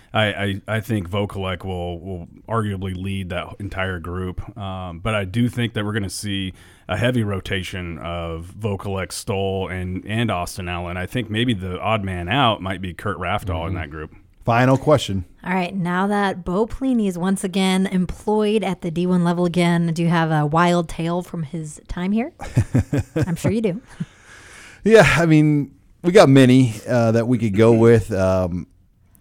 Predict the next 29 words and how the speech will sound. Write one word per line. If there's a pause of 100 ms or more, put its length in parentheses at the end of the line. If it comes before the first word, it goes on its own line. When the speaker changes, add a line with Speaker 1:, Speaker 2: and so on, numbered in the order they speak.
(180)
Speaker 2:
I
know
Bo
Pelini's
first
week
on
the
job
at
Nebraska, (560)
he, (540)
for
whatever
reason,
heard
stories
about
me
that
I
was
some
kinda (520)
renegade
re-,
recruiting
reporter,
and